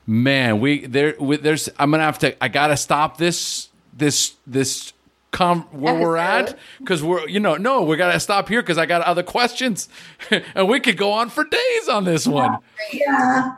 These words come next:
Speaker 3: Well,
Speaker 1: It's
Speaker 3: thank you so much, Omar, for having us. You're doing great
Speaker 2: Yeah.
Speaker 3: work. We appreciate you.
Speaker 1: Well, you ladies are doing incredible work, and not for nothing, but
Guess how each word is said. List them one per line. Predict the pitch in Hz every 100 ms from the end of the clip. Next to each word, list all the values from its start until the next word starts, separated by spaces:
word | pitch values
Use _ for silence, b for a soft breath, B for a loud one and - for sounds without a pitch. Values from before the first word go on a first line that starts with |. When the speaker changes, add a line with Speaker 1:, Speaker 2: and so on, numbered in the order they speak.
| - -
Speaker 3:
Well, | 302 349
Speaker 1:
It's | -
Speaker 3:
thank | 415 453 453
you | 415
so | 392 359 - 294
much, | 294
Omar, | 294 269 247 240
for | 247 226
having | 220 214 233
us. | 226 226
You're | 254
doing | 233 240 220 - -
great | 220
Speaker 2:
Yeah. | 214 240
Speaker 3:
work. | 214 208 208 -
We | 220
appreciate | - 226 - 202 190
you. | 101 190 - - _ _ _ _ _ -
Speaker 1:
Well, | 131
you | 131 170 214
ladies | 190 165 147
are | 127
doing | 143 135
incredible | 120 - 139 127 123
work, | 135 135 135 -
and | 135 127 123
not | 139 147
for | 135
nothing, | 131 151 127 104
but | 107